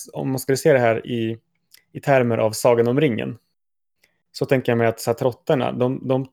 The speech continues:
skulle trotta liksom The Fellowship och, eh, försöka övertala Frodo att inte förstöra ringen, utan använda den för att liksom, i klasskampen. Det, det skulle, det skulle vara liksom deras linje. Och då ser man så här, ja, men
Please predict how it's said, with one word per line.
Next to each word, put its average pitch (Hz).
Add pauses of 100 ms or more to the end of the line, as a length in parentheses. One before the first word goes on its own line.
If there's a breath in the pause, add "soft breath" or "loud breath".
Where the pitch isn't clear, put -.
(160)
skulle - (520)
trotta 123 (480)
liksom 113
The 117
Fellowship 127 (380)
och, -
eh, 113
försöka -
övertala 123
Frodo 117
att 110
inte 123
förstöra 127
ringen, 73 (600)
utan 131
använda 123
den 120 (560)
för 117
att 110
liksom, 120
i -
klasskampen. 135 (800)
Det, 135
det 135
skulle, 120
det 135
skulle 123
vara 117
liksom 120
deras 139
linje. 117 (540)
Och 131
då 143
ser 147
man 131
så 123
här, 113
ja, 127
men 127